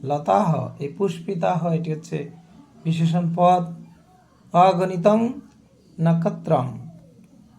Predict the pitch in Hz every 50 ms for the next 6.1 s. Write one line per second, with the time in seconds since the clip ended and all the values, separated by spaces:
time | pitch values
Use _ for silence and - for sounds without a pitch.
0 | _ - 160 165 170 165 160 165 - - - - - - - - - _ _ _
1 | _ _ _ _ _ _ _ - 151 165 180 185 180 175 180 175 175 165 165 175
2 | 175 180 196 - - 160 151 156 170 165 165 165 - 175 175 170 165 165 165 156
3 | 156 - 156 160 165 160 160 - - 175 175 175 180 180 175 - - - _ _
4 | _ _ _ _ _ _ _ _ - 156 160 160 156 165 165 165 160 160 165 -
5 | 156 156 156 151 - - 143 131 123 117 - - - 160 160 156 175 175 175 180
6 | 190 202